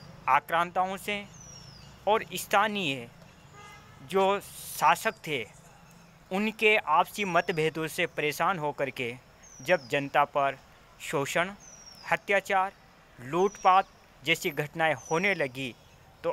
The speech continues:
अंततः सभी को एकमात्र ईश्वर की शरण में ही परम शांति, सुरक्षा और अपनापन महसूस हुआ।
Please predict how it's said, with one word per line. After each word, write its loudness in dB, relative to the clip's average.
अंततः 0
सभी -2
को -4
एकमात्र 0
ईश्वर 2
की -6
शरण 0
में -6
ही -10
परम 2
शांति, -6
सुरक्षा 0
और 6
अपनापन -2
महसूस -8
हुआ। -10